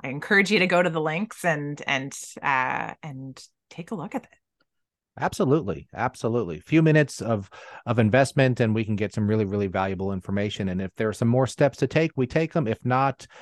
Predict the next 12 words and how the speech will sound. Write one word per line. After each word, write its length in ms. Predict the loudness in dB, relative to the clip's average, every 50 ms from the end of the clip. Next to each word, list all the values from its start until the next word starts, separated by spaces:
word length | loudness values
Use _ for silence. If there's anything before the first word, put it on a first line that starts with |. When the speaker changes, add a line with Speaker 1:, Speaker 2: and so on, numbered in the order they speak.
| -20 -20 _
Speaker 2:
um, 320 | -4 0 0 2 2 0 0
you 160 | -2 -4 -2
have, 360 | 0 2 2 2 0 -2 -6
you're 240 | -2 0 0 2 4
armed 300 | 6 6 6 6 6 6
with 180 | 4 4 4 4
information, 600 | 2 4 2 0 0 0 0 -2 -2 -2 -4 -4
and 120 | -4 -6
information 840 | -6 -4 -6 -6 -4 -4 -6 -4 -4 -6 -8 -8 -8 -8 -8 -8 -8 -8
is 360 | -8 -6 -6 -6 -6 -8 -12 -16
power. 500 | -8 -6 -4 -4 -4 -4 -8 -12 -14 -20 _ _ _ -20 -20 -20 -20 -20 -20 -20 _ _ _
So 380 | _ -6 -4 -4 -2 -4 -6